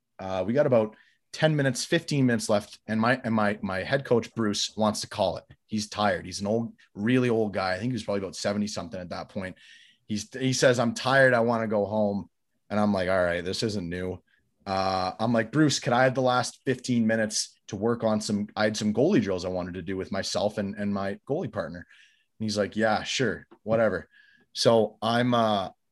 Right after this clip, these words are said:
I, I start trying to bring the pucks together, and all of a sudden I hear him yelling at me from the bench. He's like, "Hurry the fuck up." I'm like,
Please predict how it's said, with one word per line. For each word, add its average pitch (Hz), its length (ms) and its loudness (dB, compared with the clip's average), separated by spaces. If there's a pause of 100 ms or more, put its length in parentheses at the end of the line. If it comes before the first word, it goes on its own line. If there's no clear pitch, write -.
(460)
I, 117 160 -4
I 107 80 -2
start 160 300 2
trying 156 240 2
to 113 160 -4
bring 147 140 0
the 151 80 0
pucks - 280 2
together, 113 240 2
and 113 80 2
all 135 60 4
of 160 60 2
a 160 40 -2
sudden 131 240 4
I 120 80 4
hear 123 180 0
him 113 120 0
yelling 117 400 0
at 107 60 -2
me 107 120 2
from 107 140 -4
the 98 40 0
bench. 95 300 -2
He's 107 180 -4
like, 98 180 -4 (600)
"Hurry 285 320 12
the 175 120 8
fuck - 400 4
up." 285 300 6
I'm 127 140 2
like, 123 200 2